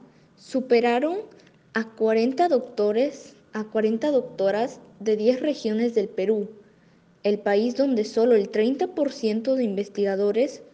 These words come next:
son mujeres. La doctora Purka ha sido seleccionada para participar en la redacción del reporte especial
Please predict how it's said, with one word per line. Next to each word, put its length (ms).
son 260
mujeres. 760
La 140
doctora 540
Purka 460
ha 100
sido 280
seleccionada 800
para 240
participar 720
en 200
la 120
redacción 920
del 480
reporte 720
especial 720